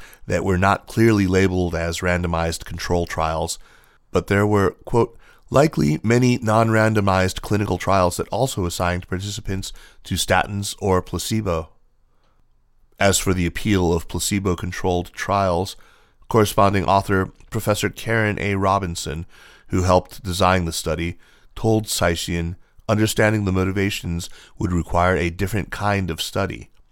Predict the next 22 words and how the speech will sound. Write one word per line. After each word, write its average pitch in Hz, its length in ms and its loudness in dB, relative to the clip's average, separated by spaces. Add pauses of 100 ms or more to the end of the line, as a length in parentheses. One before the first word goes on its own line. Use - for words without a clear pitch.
(640)
"We - 160 4
could - 220 -2
speculate 98 540 -2
that - 160 -8
cost 113 340 -4
and 101 120 -6
convenience 92 580 -4
or 85 220 -4
ease 90 460 -4 (340)
may 95 100 -4
have 92 180 -4
played 98 240 0
a 95 40 -8
part, - 420 -4 (340)
but 104 80 -4
that 110 160 4
would 104 100 4
only 95 220 0
be 82 320 -6
speculation." - 800 -4 (1500)
Common 85 440 0
problem. 82 460 -2